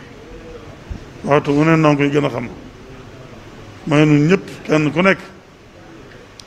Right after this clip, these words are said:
yàgg ngaa sóobu ci mbale mi, àndaale ci ay yitte. Bu mbale ma jàllee,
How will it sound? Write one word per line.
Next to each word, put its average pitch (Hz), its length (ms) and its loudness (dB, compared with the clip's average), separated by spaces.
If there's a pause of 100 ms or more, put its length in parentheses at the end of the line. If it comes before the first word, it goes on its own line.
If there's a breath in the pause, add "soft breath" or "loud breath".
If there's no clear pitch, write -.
(180)
yàgg 156 320 2
ngaa 160 280 2
sóobu 160 320 -2
ci 151 80 -4
mbale 165 240 4
mi, 131 100 -2 (1500)
àndaale 175 320 4
ci 196 80 -6
ay 170 160 2
yitte. 135 260 0 (1300)
Bu 143 160 0 (200)
mbale 170 320 2
ma 165 160 -2
jàllee, 165 400 0